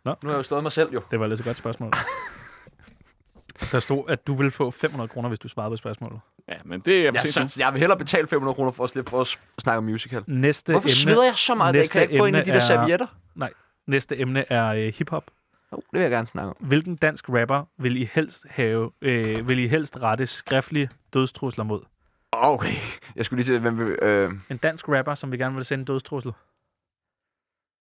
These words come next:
Speaker 1: Så skulle det være, fordi der
Speaker 2: Er Carl William en rapper?
Speaker 3: Det skal være en levende, vil jeg lige
Speaker 2: Er
Speaker 3: indskyde
Speaker 2: Carl
Speaker 3: her.
Speaker 2: William rapper?
Speaker 3: Ej, så er han i hvert fald en dårlig en, ikke?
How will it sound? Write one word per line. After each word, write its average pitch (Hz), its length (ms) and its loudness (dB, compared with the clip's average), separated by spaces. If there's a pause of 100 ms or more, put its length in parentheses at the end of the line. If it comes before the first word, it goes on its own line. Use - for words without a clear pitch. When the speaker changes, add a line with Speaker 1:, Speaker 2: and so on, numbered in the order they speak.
(200)
Speaker 1:
Så 127 60 -8
skulle 135 160 -6
det - 20 -2
være, 110 80 -4
fordi 110 120 -10
der 107 140 0
Speaker 2:
Er 104 40 -4
Carl 110 240 2
William 139 480 -2
en 113 220 2
rapper? 110 160 0 (360)
Speaker 3:
Det 135 80 -4
skal 156 140 2
være 156 100 6
en 139 60 0
levende, 110 320 0
vil 98 60 -4
jeg 95 80 -2
lige 95 120 -2
Speaker 2:
Er - 20 0
Speaker 3:
indskyde 87 200 -2
Speaker 2:
Carl 123 180 2
Speaker 3:
her. 123 60 -6
Speaker 2:
William 147 280 0
rapper? 131 240 0 (580)
Speaker 3:
Ej, 113 1120 -2
så 107 60 -10
er - 0 -
han 113 80 -2
i - 20 2
hvert 110 100 0
fald 120 100 -2
en 113 60 -6
dårlig 98 320 -6
en, - 120 -16
ikke? 143 120 -16